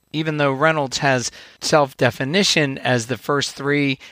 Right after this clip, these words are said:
and self-regulation as four and five in these characteristics, I believe in practice you work on self-regulation first,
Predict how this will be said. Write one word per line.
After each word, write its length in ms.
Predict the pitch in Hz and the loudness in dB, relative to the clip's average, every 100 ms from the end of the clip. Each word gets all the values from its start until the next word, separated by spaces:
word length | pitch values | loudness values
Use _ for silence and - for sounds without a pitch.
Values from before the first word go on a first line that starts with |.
| - | -6
and 260 | 117 113 113 | 0 0 0
self-regulation 920 | 147 123 135 123 120 131 156 - 120 | 0 0 0 0 4 4 4 0 -2
as 240 | 120 110 - | -2 -2 -4
four 320 | - 131 131 | -6 -4 -2
and 200 | 117 110 | -4 -6
five 480 | - 160 143 127 - | 0 4 4 2 0
in 240 | 120 113 | -6 -4
these 180 | 113 107 | -4 -4
characteristics, 960 | - 127 113 - 120 151 - 120 110 - - - _ - | -2 0 -2 -2 -2 0 0 0 -2 -4 -10 -20 _ 0
I 100 | 135 | 2
believe 300 | 160 147 127 | 4 4 2
in 120 | 123 | 0
practice 680 | - - 165 170 - 135 - | -6 -2 0 0 0 0 -2
you 140 | 127 | -8
work 300 | 113 139 139 - | -4 -2 -2 -2
on 160 | 117 | -4
self-regulation 1200 | 117 - 139 131 127 123 120 123 131 127 - 107 | 0 2 2 0 -2 0 2 4 4 2 -2 -6
first, 640 | - - 180 131 110 - | -10 -4 0 0 -2 -4